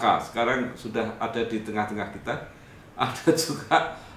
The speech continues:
Bapak Rustam Haji Broto Widakto, ya. Eh, beliau salah seorang dekan di Univers-, Universitas Negeri Semarang. Ada juga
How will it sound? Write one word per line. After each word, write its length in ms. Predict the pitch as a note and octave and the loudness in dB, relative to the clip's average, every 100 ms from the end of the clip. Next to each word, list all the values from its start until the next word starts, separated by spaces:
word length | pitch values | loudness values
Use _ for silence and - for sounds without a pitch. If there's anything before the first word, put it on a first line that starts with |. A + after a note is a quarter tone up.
| - - | -2 6
Bapak 480 | B2+ B2+ E3 C3+ | 8 10 10 10
Rustam 440 | D3+ C#3+ D3+ D3 D3 | 6 6 10 10 12
Haji 560 | C#3 - D3 D3+ - - - | 8 8 10 10 8 -2 -6
Broto 800 | A#2+ C#3 C#3 D3 C#3+ C#3 B2+ - - | 4 6 8 10 10 10 6 0 2
Widakto, 1000 | C#3 D3 - - - - D3 A2+ - - - | 6 8 8 8 8 10 12 12 8 0 -8
ya. 160 | G2+ G#2+ A2 - - - - - - | -6 -4 -6 -10 -18 -20 -20 -20 -8
Eh, 380 | G2+ G2+ G2+ G2 - - | -2 0 0 0 -2 -2
beliau 400 | A2 A#2 A#2 A2 | 4 6 6 4
salah 360 | - A2 G#2 - - - - - - | 2 2 2 2 -10 -18 -20 -20 -14
seorang 480 | - G#2+ A2 A2+ G#2+ | -4 0 2 2 0
dekan 400 | A2+ A#2 A2+ A2 | 0 2 0 0
di 80 | G#2 | -2
Univers-, 340 | G#2 G#2 - - - | 0 -2 -6 -16 -8
Universitas 480 | B2 A#2 A#2 A#2+ - | -2 -2 0 0 0
Negeri 400 | B2 - A#2 A2+ | -2 0 0 0
Semarang. 640 | - B2 B2 B2 - - - - - - - - - - - | 2 8 8 8 4 -2 -10 -16 -20 -20 -20 -20 -20 -20 -6
Ada 320 | B2+ C3+ D#3+ | -2 2 4
juga 560 | D3+ D#3 E3+ E3+ - | 6 6 6 8 6